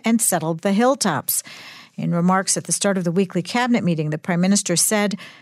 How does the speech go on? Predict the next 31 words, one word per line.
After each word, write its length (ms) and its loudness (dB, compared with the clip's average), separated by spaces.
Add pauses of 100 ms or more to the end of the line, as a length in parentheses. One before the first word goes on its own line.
"Seizing 500 2
land 380 4
in 180 4
an 140 4
illegal 460 4
manner 320 4
does 280 0
not 320 4
strengthen 600 0
settlement, 560 4 (200)
but 180 0
does 180 0
the 200 0
opposite. 540 2 (240)
We 120 -2
will 180 2
act 260 -2
forcefully 560 2
against 340 2
those 260 0
who 100 -2
do 180 -4
this." 380 -4 (1400)
The 100 -2
head 160 2
of 80 2
the 80 4
Binyamin 560 6
Council, 440 0
Yisrael 460 0
Gatz, 580 0